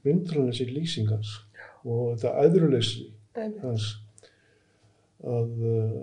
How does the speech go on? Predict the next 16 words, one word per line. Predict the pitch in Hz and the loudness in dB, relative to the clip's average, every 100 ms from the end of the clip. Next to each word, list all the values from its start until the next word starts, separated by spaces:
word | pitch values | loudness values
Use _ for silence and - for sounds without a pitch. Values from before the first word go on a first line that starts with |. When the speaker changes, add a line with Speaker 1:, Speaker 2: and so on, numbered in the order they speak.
| - | -8
Speaker 1:
að, | - 120 - - | -6 -6 -6 -6
að, | 120 - | -4 -4
að | 117 113 107 - _ _ _ _ _ _ _ _ _ _ _ _ | -2 -4 -6 -16 _ _ _ _ _ _ _ _ _ _ _ _
hann, | - 123 120 113 | -10 -6 -4 0
eh, | 110 110 - - | 0 0 -4 -4
kemur | 135 135 127 | 0 0 0
alveg | 120 120 | 0 0
óhaggaður | 127 139 143 147 143 127 147 | 2 2 2 0 2 2 2
út | 170 | 2
úr | 151 | 0
þessu, | 113 107 117 | 0 -2 -6
sko. | - 73 - - _ _ _ | -12 -14 -14 -18 _ _ _
Þannig | 165 185 | 6 6
séð, | - 110 | 6 4
sko. | 104 - - - | 2 -2 -10 -8
Speaker 2:
Akkurat. | 226 - 254 - | -8 -8 -16 -18